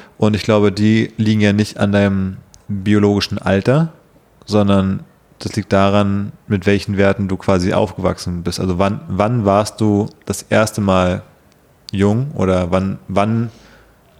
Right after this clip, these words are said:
also wann wurdest du geprägt von bestimmten Dingen? Du kannst ja auch mit dreißig noch bestimmte Werte aufnehmen, weil du dann anfängst, was sich zu arbeiten oder irgendwas anderes da passiert oder, oder mit fünfundzwanzig oder, oder so. Ähm, und ich glaube, nur weil du wieder jung bist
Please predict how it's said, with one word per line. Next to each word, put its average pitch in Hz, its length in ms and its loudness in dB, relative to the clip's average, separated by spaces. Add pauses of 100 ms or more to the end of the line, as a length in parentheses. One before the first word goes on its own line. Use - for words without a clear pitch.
(280)
also 95 260 0 (260)
wann 107 220 2
wurdest 107 240 2
du 107 40 -4
geprägt 107 420 -2
von 104 160 0
bestimmten 95 320 -2
Dingen? 98 180 2
Du 90 60 -8
kannst 101 160 0
ja 107 60 0
auch 92 40 -2
mit 92 180 -4
dreißig 101 280 0
noch 95 120 0
bestimmte 95 300 -4
Werte 92 480 0 (140)
aufnehmen, 101 340 0
weil 92 120 0
du 92 60 0
dann 92 200 2
anfängst, 95 400 -2
was - 100 -8
sich - 160 -12
zu - 100 -4
arbeiten 95 340 2
oder 95 100 0
irgendwas 95 220 0
anderes 95 200 0
da - 80 0
passiert 92 320 -4
oder, 90 240 0 (220)
oder 90 80 -4
mit 92 160 -6
fünfundzwanzig 92 500 -4
oder, 90 120 -2 (760)
oder 92 160 2
so. 98 220 2 (640)
Ähm, 95 540 2 (500)
und 117 80 2
ich 107 80 2
glaube, 104 160 4
nur 113 120 4
weil 107 120 4
du 104 100 0
wieder 98 140 2
jung 104 280 2
bist 131 380 0